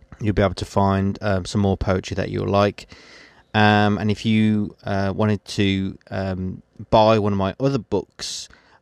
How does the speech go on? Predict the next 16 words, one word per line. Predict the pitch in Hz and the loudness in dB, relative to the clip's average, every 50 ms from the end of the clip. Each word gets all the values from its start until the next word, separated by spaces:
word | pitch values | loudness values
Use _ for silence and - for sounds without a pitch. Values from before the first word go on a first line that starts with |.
| _ _ | _ _
of, | 98 98 95 95 95 92 - | -4 -2 0 -2 -2 -4 -4
uh, | - 95 92 92 92 - | -4 -2 -2 -2 -2 -4
poetry, | _ - 120 123 120 123 - - - 127 120 120 120 117 117 117 127 - | _ 2 4 6 6 6 2 -2 -4 -2 0 0 0 -2 -2 -6 -10 -14
short | - - - 120 113 101 | -12 -4 0 0 0 0
stories, | - - - 120 113 113 113 113 113 110 113 113 110 - - | -4 -4 0 2 2 2 2 2 0 0 -2 -4 -6 -10 -12
or | 95 95 98 92 92 | -8 -8 -6 -6 -6
novellas, | 95 95 95 92 110 107 107 117 123 131 - - - _ _ - - - - - _ _ _ | -4 -4 -4 0 0 2 2 2 2 0 -2 -8 -16 _ _ -20 -20 -20 -20 -20 _ _ _
uh, | 117 107 98 95 92 92 92 | -4 -2 -2 0 0 -2 -2
then | 90 101 95 | -2 -2 -4
you | 92 | -4
can | 90 - 98 90 | -4 -6 -10 -4
do | - 107 107 104 | -2 0 0 0
so, | 95 - - 110 101 98 98 98 98 98 - _ | -2 -2 0 2 2 4 4 2 0 -2 -6 _
uh, | - - 98 95 95 95 - | -10 -6 -6 -4 -4 -6 -6
on | - 95 95 95 92 | -4 -4 -4 -4 -4
Amazon. | - 98 101 104 110 104 - 117 113 113 113 110 117 | -2 0 2 2 0 0 0 0 2 2 0 -2 -6